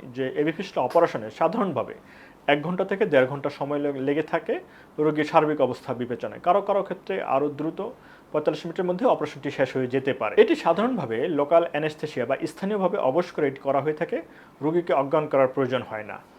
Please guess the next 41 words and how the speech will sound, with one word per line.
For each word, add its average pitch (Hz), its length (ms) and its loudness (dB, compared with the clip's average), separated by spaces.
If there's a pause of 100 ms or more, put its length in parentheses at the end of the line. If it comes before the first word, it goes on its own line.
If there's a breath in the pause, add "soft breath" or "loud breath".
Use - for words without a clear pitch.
(140)
তবে 170 280 6
যে 147 120 -2
সমস্ত 202 320 -6
রোগীদের 196 460 0
ভয় 151 300 2
লাগে 135 320 0 (440 loud breath)
তাদের 175 260 4
ক্ষেত্রে 135 300 -2
অ্যানেস্থেসিয়া 151 480 -2
ডাক্তারকে 190 380 -4
সাথে 180 280 -2
রাখা 185 220 -2
হয় 233 200 -6 (460 loud breath)
এবং 185 240 6
অ্যানেস্থেসিয়া 180 480 -4
বিশেষজ্ঞ 214 400 -2
প্রয়োজন 180 340 0
মনে 185 200 0
করলে 139 440 0
তাদেরকে 165 380 -4
শান্ত 170 300 -6
রাখার 143 320 0
জন্য, 131 340 -6
তাদের 151 240 0
ভয় 135 240 4
কাটানোর 143 400 -2
জন্য 147 320 -6 (460 loud breath)
কিছু 180 200 -6
বিশেষ 180 300 0
ধরনের 175 220 2
মেডিসিন 147 360 0
প্রয়োগ 147 300 2
করে 131 120 0
থাকতে 131 300 -2
পারেন। 107 320 -4
কাজেই 196 460 6 (340 loud breath)
এপি 180 220 4
ফিস্টুলা 233 280 0
অপারেশনে 202 360 0
যারা 165 300 8
ভয় 151 240 4